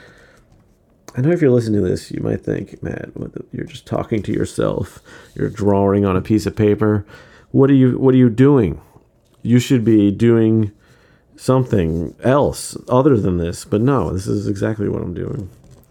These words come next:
Just drawing a little guy. I'm giving him, like, a pizza-shaped head with a crust on top. <laughs>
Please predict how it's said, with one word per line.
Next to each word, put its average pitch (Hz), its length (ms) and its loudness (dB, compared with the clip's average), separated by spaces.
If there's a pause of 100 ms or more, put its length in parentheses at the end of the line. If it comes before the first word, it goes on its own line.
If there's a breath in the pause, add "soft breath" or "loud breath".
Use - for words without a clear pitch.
(360 soft breath)
Just - 140 -20
drawing 98 260 -2
a 98 60 -4
little 104 240 0
guy. 98 260 -2
I'm 90 80 -4
giving 104 280 0
him, 104 100 2
like, 92 160 0
a 87 80 -4
pizza-shaped 107 960 -4
head 98 400 -2
with 117 180 -8
a 92 100 -8
crust - 600 -6
on 110 240 -2
top. 110 400 -4 (880 loud breath)
<laughs> - 140 -12